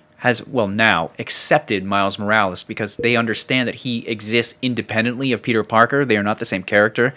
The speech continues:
They have their own world, their own other characters to interact with. Not Ironheart. She is literally a placeholder for Tony until she, until Tony comes back.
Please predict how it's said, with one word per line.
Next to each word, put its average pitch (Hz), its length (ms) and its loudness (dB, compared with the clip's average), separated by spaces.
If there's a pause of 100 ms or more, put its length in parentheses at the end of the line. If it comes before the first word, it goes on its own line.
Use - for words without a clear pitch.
(180)
They 113 80 -2
have 98 160 -2
their 101 140 0
own 98 160 -2
world, 113 340 2 (140)
their 104 140 0
own 101 220 -2 (180)
other 110 220 0
characters 104 420 2
to - 100 -6
interact 104 440 0
with. 151 240 0 (300)
Not 110 320 6
Ironheart. 101 580 2 (260)
She - 200 -2
is 110 100 -2
literally 139 540 6
a 127 40 2
placeholder 135 640 2
for 131 180 -4
Tony 120 360 4
until 120 240 2
she, - 260 -4
until 110 340 0
Tony 107 280 0
comes 98 220 -4
back. 90 400 -2